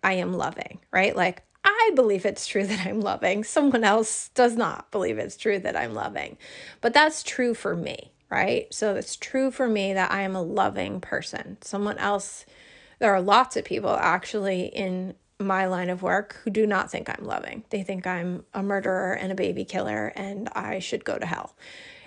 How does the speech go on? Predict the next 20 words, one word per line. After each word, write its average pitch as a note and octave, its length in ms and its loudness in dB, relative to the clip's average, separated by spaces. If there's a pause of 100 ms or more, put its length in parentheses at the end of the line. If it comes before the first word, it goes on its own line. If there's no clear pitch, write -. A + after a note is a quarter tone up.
(120)
And G#3+ 200 4
I G#3+ 180 6
don't A#3 160 2
really C4+ 260 8
care - 360 0 (120)
what A3 160 2
they F3+ 120 6
think E3+ 300 -4
is - 160 -4
true. - 340 -6 (120)
I A3 100 4
think B3 260 0
I A3 120 6
care C4 220 4
about A#3+ 220 6
what, - 220 2 (440)
what, - 260 0 (400)
who C4+ 260 6
I A#3 160 8
believe G#3 340 2